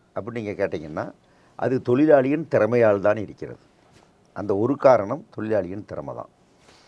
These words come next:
அதாவது, இந்த கழகங்கள்ல வந்து ஐம்பது பர்சன்ட்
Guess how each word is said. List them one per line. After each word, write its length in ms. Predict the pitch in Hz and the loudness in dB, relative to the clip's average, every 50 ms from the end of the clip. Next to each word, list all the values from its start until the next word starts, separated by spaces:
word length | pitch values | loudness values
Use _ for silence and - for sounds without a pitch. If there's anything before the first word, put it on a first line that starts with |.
| _ _ _ - - - _ _ | _ _ _ -20 -20 -20 _ _
அதாவது, 720 | - 113 135 147 175 170 175 165 143 131 127 151 165 - - _ _ _ _ _ _ _ _ _ _ _ - | 2 6 6 6 6 6 4 4 6 6 4 2 0 -4 -8 _ _ _ _ _ _ _ _ _ _ _ -8
இந்த 220 | - 107 104 110 - | -2 0 2 2 4
கழகங்கள்ல 520 | - 127 147 165 160 165 151 139 135 131 123 | 6 8 8 6 6 4 2 2 4 4 4
வந்து 200 | 123 135 156 135 | 4 4 4 4
ஐம்பது 420 | 101 101 113 131 123 110 104 110 | 4 4 2 0 -2 0 -2 -4
பர்சன்ட் 680 | - - 117 98 95 92 90 85 92 85 82 82 80 | -4 -4 -6 -6 -6 -6 -4 -2 -2 -2 -2 -2 -4